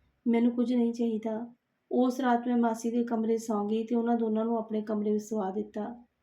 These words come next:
ਜਿਵੇਂ ਹੀ ਸਵੇਰ ਹੋਈ, ਮਾਸੀ ਬੋਲਣ ਲੱਗੀ ਕਿ "ਪਤਾ ਨਹੀਂ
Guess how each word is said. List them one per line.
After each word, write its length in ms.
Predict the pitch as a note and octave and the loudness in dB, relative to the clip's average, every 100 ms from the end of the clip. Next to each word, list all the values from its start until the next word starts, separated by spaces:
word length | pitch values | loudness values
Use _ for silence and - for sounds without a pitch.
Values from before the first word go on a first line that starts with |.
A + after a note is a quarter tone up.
| _ _ - | _ _ -4
ਜਿਵੇਂ 260 | A3+ A#3+ | 0 2
ਹੀ 60 | C4 | 2
ਸਵੇਰ 300 | B3 B3 A#3+ | 2 4 6
ਹੋਈ, 220 | A#3 A#3+ | 6 4
ਮਾਸੀ 360 | A#3 A3 - A#3 | 4 0 -2 0
ਬੋਲਣ 320 | A#3 A3+ A3+ | 2 2 0
ਲੱਗੀ 260 | A3 A3+ A#3 | -2 -6 -8
ਕਿ 160 | B3+ | -6
"ਪਤਾ 320 | A3+ G#3+ A3+ | -4 -4 -4
ਨਹੀਂ 360 | A3 A#3 A3+ | -2 -2 -2